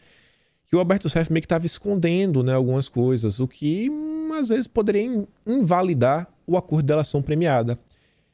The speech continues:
E a questão que envolve Alberto Youssef é o seguinte: ele foi a primeira pessoa da história do Brasil que recebeu o prêmio, o benefício da delação premiada.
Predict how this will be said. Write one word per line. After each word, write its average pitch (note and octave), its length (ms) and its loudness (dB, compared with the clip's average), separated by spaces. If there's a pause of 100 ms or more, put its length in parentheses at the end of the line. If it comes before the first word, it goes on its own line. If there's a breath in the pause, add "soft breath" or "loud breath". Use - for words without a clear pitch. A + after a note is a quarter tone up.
(200)
E B3 80 0
a D4+ 60 2
questão A#3+ 260 0
que F3+ 60 2
envolve D3 140 4
Alberto A#2+ 240 2
Youssef A2 280 0
é - 20 2
o A#2+ 40 0
seguinte: B2+ 540 -2 (920)
ele F#3+ 140 2
foi F#3 120 -2
a - 20 -6
primeira F3+ 340 0
pessoa F3 300 -2
da D3 60 0
história D3 240 -2
do D3 100 -2
Brasil C3 580 0 (380)
que D3 120 -2
recebeu C3+ 540 2
o G3 120 0
prêmio, D3 680 0
o A3+ 140 0
benefício E3+ 1040 0
da B2+ 100 0
delação C3 400 0
premiada. A#2+ 540 0